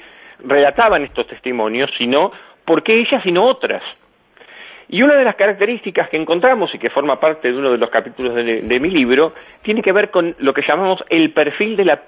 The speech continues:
enfermera sensitiva. O sea, las enfermeras tienen, estas, al menos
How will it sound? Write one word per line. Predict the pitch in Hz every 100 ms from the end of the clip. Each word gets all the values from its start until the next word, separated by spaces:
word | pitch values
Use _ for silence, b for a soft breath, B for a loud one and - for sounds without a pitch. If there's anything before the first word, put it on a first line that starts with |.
| - 165
enfermera | 151 143 139 165 180 -
sensitiva. | 127 123 120 107 90 90 - -
O | - 120
sea, | 123 95 - _ B B B B B B
las | 131 127
enfermeras | 143 170 214 196 -
tienen, | 165 151 123 -
estas, | 147 - - - - - -
al | 120
menos | 151 190 110